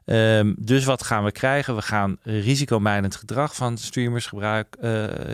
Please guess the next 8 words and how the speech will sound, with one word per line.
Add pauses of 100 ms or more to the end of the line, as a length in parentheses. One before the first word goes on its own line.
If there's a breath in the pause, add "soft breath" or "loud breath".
(160)
zien. (560 soft breath)
En
ze
gaan (180)
oude
hits
terugbrengen.
Nou,